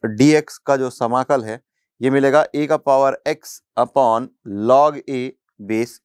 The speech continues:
e। इसमें पांचवा सूत्र sin x का समाकल x के सापेक्ष ये मिल जाएगा minus cos x।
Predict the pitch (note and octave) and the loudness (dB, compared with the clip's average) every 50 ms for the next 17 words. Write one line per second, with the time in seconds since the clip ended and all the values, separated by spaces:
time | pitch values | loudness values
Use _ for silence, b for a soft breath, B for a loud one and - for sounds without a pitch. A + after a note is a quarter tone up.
0 | - A2+ F#2 - _ _ _ _ _ _ _ _ _ _ _ _ _ _ _ _ | -14 -14 -14 -14 _ _ _ _ _ _ _ _ _ _ _ _ _ _ _ _
1 | _ _ _ _ _ _ _ _ _ _ _ _ _ - - - - D3+ E3 D#3+ | _ _ _ _ _ _ _ _ _ _ _ _ _ -18 -10 0 2 2 2 2
2 | - - D3 D3+ E3 - F#3 F3 D3+ C3+ C#3 C3+ B2+ - D#3 F3+ F3 _ _ _ | 2 2 2 2 2 2 2 2 2 2 -2 -4 -2 -2 -4 -4 -6 _ _ _
3 | _ _ _ _ _ _ _ _ _ _ _ _ _ _ _ _ _ _ _ _ | _ _ _ _ _ _ _ _ _ _ _ _ _ _ _ _ _ _ _ _
4 | _ _ _ _ _ _ _ _ - - - - - - D3 D3 D#3+ E3+ E3+ E3+ | _ _ _ _ _ _ _ _ -12 -8 -8 -4 2 2 2 4 4 2 0 0
5 | E3+ - - - - - - _ _ _ - - - A#2 A#2 A#2 - - C3 B2 | -2 -2 -6 -10 -10 -10 -12 _ _ _ -10 0 2 2 2 2 2 0 0 2
6 | C3+ C#3+ D3+ D#3 - D3 C3 C#3+ - _ _ _ _ _ _ _ - A#2+ A#2+ - | 2 2 2 2 2 2 2 2 -4 _ _ _ _ _ _ _ 0 0 0 0
7 | - - C#3+ C3+ - D3+ D3 D3+ - C3+ B2+ - - - _ _ _ _ _ _ | -2 -2 -2 0 2 2 2 2 0 -4 -6 -6 -10 -20 _ _ _ _ _ _
8 | _ _ _ _ _ _ _ _ - - B2 D3 D3+ D#3 C#3+ C3+ B2+ A#2+ A#2+ C3+ | _ _ _ _ _ _ _ _ -4 0 2 2 2 4 4 4 4 4 4 2
9 | D#3 D#3 C3+ B2+ B2+ C3+ D3 D#3 D#3 D3+ E3 D#3+ - - _ _ _ _ _ _ | 0 0 0 -2 -2 -2 -2 -4 -6 -8 -8 -10 -10 -20 _ _ _ _ _ _
10 | _ - G#2 F#2+ G2 - C3+ C#3 C#3+ - - | _ -6 -6 -4 -4 -4 -4 -6 -6 -6 -20